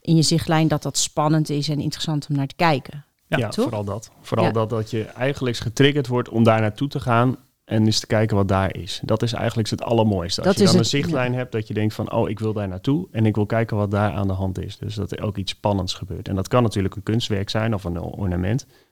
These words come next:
Speaker 3: waar je naartoe wil, omdat, omdat dat gewoon een mooi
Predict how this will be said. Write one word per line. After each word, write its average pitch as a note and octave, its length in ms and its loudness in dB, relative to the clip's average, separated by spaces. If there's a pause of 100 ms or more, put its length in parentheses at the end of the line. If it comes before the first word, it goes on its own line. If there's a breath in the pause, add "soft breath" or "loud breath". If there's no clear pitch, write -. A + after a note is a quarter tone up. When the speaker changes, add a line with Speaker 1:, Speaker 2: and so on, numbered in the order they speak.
Speaker 3:
waar G2 100 0
je G2 60 4
naartoe F#2+ 260 2
wil, G#2 140 2
omdat, F#2 440 -4
omdat F2 280 -4
dat E2+ 140 -10
gewoon F2+ 200 -6
een F2+ 120 -2
mooi E2+ 300 -4